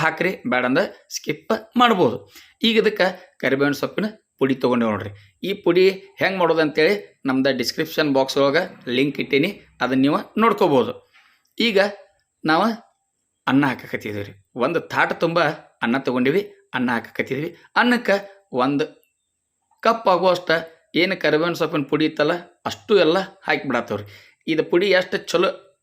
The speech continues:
ನಾವು ಹಾಕ್ತೀವಲ್ಲ, ಅಷ್ಟು ರೆಸಿಪಿ ಅಡಿಗೆ ಭಾಳ ಮಸ್ತ್ ಆಕತಿ. ಸ್ವಲ್ಪ ಕರಿಬೇವಿನ ಪುಡಿ ಜಾಸ್ತಿ ಇರಲ್ರಿ, ಅಂದ್ರೆ ಇದ್ರದ್ದು ಫ್ಲೇವರು ಮಸ್ತ್ ಬರ್ತೈತಿ, ರುಚಿನೂ ಮಸ್ತ್ ಬರ್ತೈತಿ. ಈಗ ನೋಡ್ರಿ, ಕಡಾಯಿ ಒಳಗೆ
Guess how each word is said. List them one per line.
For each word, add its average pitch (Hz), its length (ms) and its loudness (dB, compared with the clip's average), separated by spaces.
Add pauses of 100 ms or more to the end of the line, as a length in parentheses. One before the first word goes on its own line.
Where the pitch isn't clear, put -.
(480)
ನಾವು 156 240 2
ಹಾಕ್ತೀವಲ್ಲ, 165 480 2 (400)
ಅಷ್ಟು 156 360 -2 (480)
ರೆಸಿಪಿ 170 360 0 (440)
ಅಡಿಗೆ 165 300 2 (320)
ಭಾಳ 127 160 2 (220)
ಮಸ್ತ್ - 340 -6
ಆಕತಿ. 117 320 -4 (480)
ಸ್ವಲ್ಪ 196 380 0 (440)
ಕರಿಬೇವಿನ 127 380 -2
ಪುಡಿ 156 160 0 (400)
ಜಾಸ್ತಿ 117 360 0
ಇರಲ್ರಿ, 104 280 -2 (480)
ಅಂದ್ರೆ 135 240 0 (360)
ಇದ್ರದ್ದು 123 320 -2 (140)
ಫ್ಲೇವರು 190 480 4
ಮಸ್ತ್ 190 280 0
ಬರ್ತೈತಿ, 180 380 0 (440)
ರುಚಿನೂ 175 360 2 (300)
ಮಸ್ತ್ 135 340 -2
ಬರ್ತೈತಿ. 110 360 -6 (640)
ಈಗ 120 160 0
ನೋಡ್ರಿ, 110 200 -2 (360)
ಕಡಾಯಿ 131 280 2
ಒಳಗೆ 135 240 2